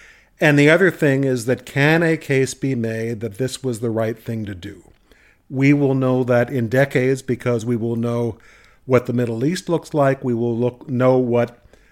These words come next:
what used to be called the war of, uh, against terrorism looks like.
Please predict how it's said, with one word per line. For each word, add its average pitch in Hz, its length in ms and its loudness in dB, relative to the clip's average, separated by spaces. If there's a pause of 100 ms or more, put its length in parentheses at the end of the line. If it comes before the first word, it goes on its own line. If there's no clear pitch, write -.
(180)
what 123 240 -2
used 147 220 2
to 127 80 -4
be 123 100 0
called 123 380 0
the 113 80 -6
war 117 300 0
of, 107 80 -8 (120)
uh, 127 240 -2
against 120 400 -6
terrorism 113 560 -2
looks 98 240 -16
like. 104 340 -12